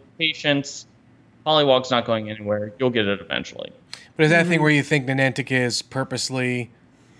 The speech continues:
Speaker 2: uh, making it harder to find? Or do you think that's,
Speaker 1: Yeah, we
Speaker 2: uh, in two days, Niantic's gonna come out and be like, "Ooh, sorry, we screwed up. Uh, Poliwag's actually in the game now."
Speaker 1: I honestly don't know,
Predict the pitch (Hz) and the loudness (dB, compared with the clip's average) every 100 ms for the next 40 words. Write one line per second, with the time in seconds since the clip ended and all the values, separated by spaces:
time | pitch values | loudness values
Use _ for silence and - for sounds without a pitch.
0 | _ 139 127 120 - 151 135 135 135 127 | _ -4 -2 -2 -4 -6 -4 -4 -2 -2
1 | 127 - - - 143 151 147 143 170 170 | -2 -4 -12 -2 2 2 0 2 2 2
2 | 185 165 135 143 151 165 156 143 135 - | 2 2 2 0 0 0 0 2 0 0
3 | - - 151 143 143 147 - 165 147 143 | -8 2 4 6 4 2 4 4 6 4
4 | 127 139 135 131 123 135 131 139 127 139 | 2 0 0 0 -2 -2 0 2 2 2
5 | 143 311 294 233 185 214 196 170 180 - | 2 2 4 4 2 6 6 6 2 2
6 | 185 170 139 - 156 151 147 180 175 156 | 6 6 4 2 2 4 4 4 6 6
7 | 160 156 131 143 127 110 113 98 - - | 4 2 4 4 4 2 -2 -4 -6 -8
8 | 120 - - - - 226 302 - 185 247 | -10 -10 -12 -6 4 8 10 10 10 10
9 | 254 180 139 165 143 135 123 160 104 90 | 10 8 10 10 8 6 2 0 -2 -4